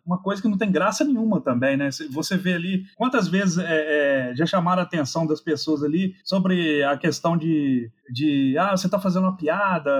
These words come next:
isso aí é uma piadinha e tal." Aqui não tem piada, aqui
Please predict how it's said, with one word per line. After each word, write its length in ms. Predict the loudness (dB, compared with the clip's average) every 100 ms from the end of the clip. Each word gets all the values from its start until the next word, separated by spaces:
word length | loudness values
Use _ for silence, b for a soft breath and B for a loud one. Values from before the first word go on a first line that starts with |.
| 0 -2 -6 -8 -8
isso 200 | -4 0
aí 60 |
é 20 |
uma 180 | 0 0
piadinha 500 | 0 -2 -2 0 0
e 40 | 0
tal." 160 | -2 0
Aqui 240 | 0 2
não 120 | 0 2
tem 160 | 0
piada, 420 | 2 2 2 -2
aqui 360 | -6 -6 -6 -6